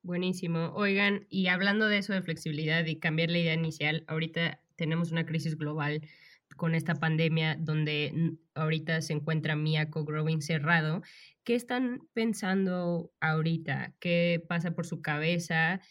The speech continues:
¿Y cómo se están anticipando para lo que se viene? ¿Algo de que nos puedan compartir?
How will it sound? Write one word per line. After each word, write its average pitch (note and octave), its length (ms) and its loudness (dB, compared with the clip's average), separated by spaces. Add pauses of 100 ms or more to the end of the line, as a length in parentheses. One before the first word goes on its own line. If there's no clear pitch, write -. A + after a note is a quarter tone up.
(220)
¿Y D#3+ 680 0 (460)
cómo F#3+ 280 0
se F#3 120 -2
están F3 260 0
anticipando E3 960 0
para C#3+ 520 0
lo D#3 200 -4
que D#3 100 -6
se D3 220 -4
viene? D3+ 520 -2 (280)
¿Algo D#3 400 0
de D3 520 -4
que D3+ 120 -6
nos D3+ 160 -4
puedan D#3 240 -2
compartir? D3+ 540 -2